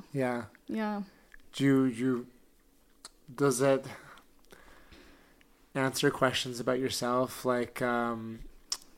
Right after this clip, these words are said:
Speaker 1: are some of your curiosities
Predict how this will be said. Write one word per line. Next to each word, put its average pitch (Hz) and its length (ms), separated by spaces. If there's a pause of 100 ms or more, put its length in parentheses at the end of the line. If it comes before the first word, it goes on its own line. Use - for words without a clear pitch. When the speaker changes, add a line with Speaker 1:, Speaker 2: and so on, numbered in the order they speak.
(640)
Speaker 1:
are 135 140
some 123 240
of 117 120
your 123 160
curiosities 120 1120